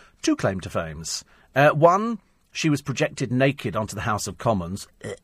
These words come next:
And, uh, and the other one was, uh, the other one, what was the other thing she was famous for?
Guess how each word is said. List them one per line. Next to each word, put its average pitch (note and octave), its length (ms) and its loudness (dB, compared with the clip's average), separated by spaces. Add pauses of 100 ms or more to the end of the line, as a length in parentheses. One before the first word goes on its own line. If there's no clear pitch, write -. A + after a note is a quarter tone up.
(1400)
And, C3+ 420 6
uh, D3 260 6
and D3 120 0
the F3 60 2
other F#3+ 160 2
one B2 200 4
was, C#3+ 760 2
uh, C3+ 280 0
the C#3+ 140 -2
other E3 140 0
one, D#3 220 2
what E3 140 -4
was G3 100 -10
the E3+ 120 -6
other D3 180 -6
thing G2 220 -6
she - 100 -10
was G2 140 -8
famous F#2+ 260 -6
for? G2 140 -6